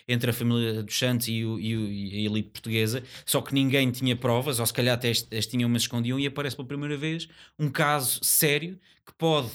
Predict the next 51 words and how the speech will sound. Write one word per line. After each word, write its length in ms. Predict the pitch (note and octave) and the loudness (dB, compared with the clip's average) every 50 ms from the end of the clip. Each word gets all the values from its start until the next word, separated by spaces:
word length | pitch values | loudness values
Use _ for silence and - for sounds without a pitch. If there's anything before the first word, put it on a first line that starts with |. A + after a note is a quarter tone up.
| - - - | -12 -12 -6
pôr, 480 | - D3+ D3 D3 C#3 C3 A#2+ A2+ G#2+ - _ _ | -2 2 2 4 2 2 0 -4 -8 -12 _ _
eh, 1200 | A#2 B2 B2+ B2 B2 B2 B2 B2 B2+ B2+ B2 A#2+ A#2 - - - - G#2+ - - - - - - - _ _ _ _ _ | -2 0 0 2 2 0 0 -2 -2 -4 -6 -6 -8 -10 -10 -12 -14 -14 -14 -14 -16 -16 -18 -20 -20 _ _ _ _ _
enfim, 280 | - G#2+ A2 B2+ C#3+ D3 | -8 -4 -2 0 2 2
esta 200 | C3 - - B2 | 2 0 0 -2
família 600 | - - B2 B2 C3+ C3+ B2+ B2 A#2 A2 G#2 G#2+ - - - - _ _ _ | -2 0 2 2 2 2 2 2 0 0 -2 -4 -8 -16 -20 -20 _ _ _
com, 500 | _ A#2+ A#2 A#2 A#2 A#2 A#2 A#2 A2+ G#2+ - | _ -4 -2 -2 -2 -2 -2 -4 -4 -6 -8
com, 640 | - A#2 A#2 A#2 A#2 A2+ A2+ A2+ A2 A2 G#2 G2+ G2 | -6 -6 -4 -2 -2 -2 -4 -4 -4 -4 -4 -6 -10
com 160 | - - G#2+ A2 | -8 -6 -4 -2
uma, 320 | A2 A2 G#2+ G#2+ G#2 G2 - | -2 -2 -2 -4 -4 -6 -4
com 140 | - C3 C3 | -2 0 0
um 60 | A#2+ | 0
prazo 260 | B2 B2+ B2+ B2 A#2 | 0 0 0 0 0
de 60 | A2+ | 0
validade 520 | A#2+ A#2+ B2 A#2+ A2+ B2 C3+ D#3+ E3 D3 C#3+ | 0 0 0 0 0 0 -2 -2 -4 -6 -8
em, 80 | C#3 | -8
com 240 | A#2+ G2 - - B2+ | -8 -10 -8 -4 -4
o 40 | A#2+ | -2
seu, 200 | - B2+ A#2+ A#2 - - - - | -2 -2 -4 -4 -6 -12 -20 -20
com, 140 | _ - F#2 | _ -14 -12
no 440 | - - - - G#2 G#2+ F#2+ A2+ A2 | -10 -10 -10 -10 -8 -6 -4 -4 -4
que 60 | - | -4
toca 160 | B2+ A#2+ A#2+ | -4 -4 -4
ao 60 | A#2+ | -4
seu 120 | A2 - A2 | -6 -6 -6
poder 200 | - A2+ B2 A#2 | -6 -6 -6 -6
em 80 | A#2 | -6
Portugal, 400 | A2 - - B2+ B2 C#3 F3 A#3+ - - - - | -8 -10 -12 -10 -8 -8 -8 -10 -14 -18 -20 -10
e 80 | - E3+ | -6 -4
se 60 | - | -2
calhar 300 | - D3 C3+ C3 C3 B2 | 0 2 4 4 4 4
na 60 | B2+ | 4
Europa 280 | B2 A#2+ A#2+ A#2 A2+ B2 | 2 2 0 0 -2 -4
também, 320 | A#2 - A#2 A#2 C3+ E3 | -6 -4 -4 -4 -6 -6
porque 160 | G#3 - - _ _ _ _ _ _ _ | -8 -12 -18 _ _ _ _ _ _ _
também 300 | - G2+ A2 A2+ A2+ G#2 | -2 0 0 0 -2 -4
terão 300 | - - A2+ A2+ A2+ A2 | -4 -4 -2 -2 0 -2
outras 240 | A2 G#2+ A2+ G#2+ G#2 | -2 -2 -4 -4 -4
ligações, 320 | A2 G#2+ G#2+ - A#2 G#2+ | -2 -2 -2 -4 -4 -4
como 120 | - A2+ G#2 | -6 -6 -4
toda 140 | - A#2 | -4 -4
a 60 | A#2 A2+ | -4 -4
gente 180 | A#2+ C3+ - | -6 -8 -10
sabe, 180 | - F#3 G3+ G3+ - - - - - - - - - | -10 -10 -10 -12 -14 -18 -20 -20 -18 -20 -18 -10 -10
e 60 | G3 | -6
teve 180 | - G#3+ G3 - | -4 -4 -4 -2
que 80 | - | -2
ser 140 | - - G3+ | -2 -2 0
um 100 | G#3 G3+ | -2 -2
caso 340 | - G#3 G3+ G3 F3+ E3+ F3 | 0 0 -2 0 -2 -2 -4
de 100 | F3+ F#3+ | -4 -4
um, 380 | G3 G3 F#3+ F#3+ G3 G3 - | -4 -4 -4 -6 -10 -12 -12